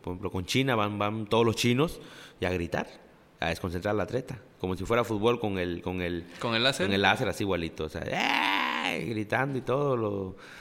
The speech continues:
Speaker 1: para desconcentrar al atleta. Porque a veces hay atleta que gritas, gritas, pero hay un momento que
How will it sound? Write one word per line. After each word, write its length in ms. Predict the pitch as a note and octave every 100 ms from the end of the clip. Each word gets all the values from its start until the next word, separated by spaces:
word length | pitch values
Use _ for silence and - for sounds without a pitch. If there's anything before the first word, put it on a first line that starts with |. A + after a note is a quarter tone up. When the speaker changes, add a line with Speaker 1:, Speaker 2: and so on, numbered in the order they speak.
| - -
Speaker 1:
para 140 | D2+
desconcentrar 480 | F2 E2 F2 E2+ F2+
al 60 | F2
atleta. 260 | A#2 C3+
Porque 160 | G2+ F#2
a 20 |
veces 160 | G#2+ A2
hay 60 |
atleta 260 | G#2+ G#2+ A2
que 240 | F#2+ F2+ - - - -
gritas, 320 | B2 D3 B2+
gritas, 300 | C#3 D#3+ F3
pero 120 | B2
hay 40 | B2+
un 80 |
momento 240 | B2+ C#3 B2
que 260 | G2+ G2